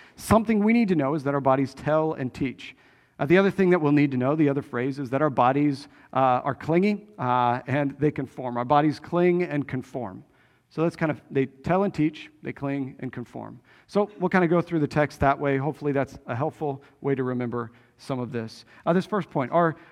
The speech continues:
our bodies tell and teach. So what's behind this? Maybe what Paul is thinking, or what Paul already knows that isn't maybe state here, but he's drawing from, is that they tell. Our bodies express our inner realities.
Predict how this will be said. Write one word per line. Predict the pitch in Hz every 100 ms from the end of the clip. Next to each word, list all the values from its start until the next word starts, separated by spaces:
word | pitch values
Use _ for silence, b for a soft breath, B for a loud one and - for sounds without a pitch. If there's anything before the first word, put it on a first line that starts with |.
| -
our | 139
bodies | 226 208 175
tell | - 175 180
and | 139 123
teach. | - 131 - - - _ _ _ _ _ _ _ _ _ _
So | 180 147 - 302 349 330 294 233
what's | 220 208 220
behind | 208 147 160 135
this? | 113
Maybe | 170 165
what | 175 180
Paul | 175 196 185
is | 170
thinking, | 175 165 156
or |
what | 147 156
Paul | - 175
already | 180 160 143
knows | 139 147 151
that | 131 143
isn't | 135 143
maybe | 143 127
state | 120 - 190 180
here, | - 175
but | 156 143
he's | 139 123
drawing | - 147 156 151 135
from, | - 139 135 123 B B
is | 175 180 151 127
that | 147
they | 143 135
tell. | - - 143 107 98
Our | - 127
bodies | 170 185 180 156 - B
express | 139 - - - 160 175 165 -
our | 135 139
inner | 135 143 151 147 143 b b
realities. | 127 127 113 113 113 - -